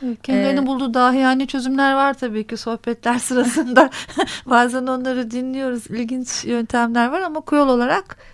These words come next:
Speaker 1: sadece kantinden
Speaker 2: Kettle
Speaker 1: parayla
Speaker 2: sıcak.
Speaker 1: satın alabileceği
Speaker 2: Evet, kettle var,
Speaker 1: ve
Speaker 2: çay
Speaker 1: önüne ne
Speaker 2: vesaire
Speaker 1: konursa
Speaker 2: yapabilir.
Speaker 1: yiyebileceği bir beslenme olanağı
Speaker 2: Evet,
Speaker 1: var.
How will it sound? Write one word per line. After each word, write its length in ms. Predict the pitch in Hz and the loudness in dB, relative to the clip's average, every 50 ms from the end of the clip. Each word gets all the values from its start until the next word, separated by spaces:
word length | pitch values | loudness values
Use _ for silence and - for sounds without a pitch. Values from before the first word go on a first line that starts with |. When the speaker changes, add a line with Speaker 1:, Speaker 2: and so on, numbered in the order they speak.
| - - | -20 -4
Speaker 1:
sadece 400 | - 302 285 262 254 277 320 311 | 0 2 2 2 2 0 -2 -2
kantinden 580 | - 294 285 285 277 - 285 285 285 285 285 | 0 0 0 0 0 -2 0 0 2 4 2
Speaker 2:
Kettle 120 | 285 269 262 | 2 2 2
Speaker 1:
parayla 380 | 285 285 294 294 302 302 294 | 2 4 4 4 4 4 2
Speaker 2:
sıcak. 160 | 247 208 214 - | 0 0 -2 -4
Speaker 1:
satın 220 | 214 - 262 254 | -2 -2 0 0
alabileceği 600 | 254 247 240 233 214 220 214 226 220 202 226 233 | 2 2 2 0 -2 -2 -2 -2 -2 0 0 0
Speaker 2:
Evet, 260 | 240 277 349 466 453 | 2 0 0 0 -2
kettle 400 | - 254 226 - - - 247 202 | -4 -8 -10 -10 -10 -8 -8 -4
var, 220 | 175 170 175 254 285 | -2 -2 0 2 2
Speaker 1:
ve 160 | 302 311 - | 2 2 2
Speaker 2:
çay 100 | - 311 | 2 2
Speaker 1:
önüne 140 | - 302 294 | 4 4 4
ne 80 | 302 | 2
Speaker 2:
vesaire 200 | 302 302 302 302 | 2 2 2 2
Speaker 1:
konursa 300 | - 277 262 208 190 185 | 2 2 2 2 2 2
Speaker 2:
yapabilir. 180 | 190 311 311 294 285 | 2 2 2 2 2
Speaker 1:
yiyebileceği 580 | 294 285 269 277 277 285 277 247 285 294 269 | 2 2 2 0 0 0 0 2 2 2 2
bir 140 | 294 294 254 | 2 2 2
beslenme 480 | 269 269 262 - 294 277 269 269 277 277 | 4 2 2 4 4 4 4 4 2 2
olanağı 380 | 262 247 226 208 208 220 202 180 | 2 2 2 2 2 2 2 0
Speaker 2:
Evet, 120 | 175 170 | 0 -2
Speaker 1:
var. 100 | 170 - | -4 -8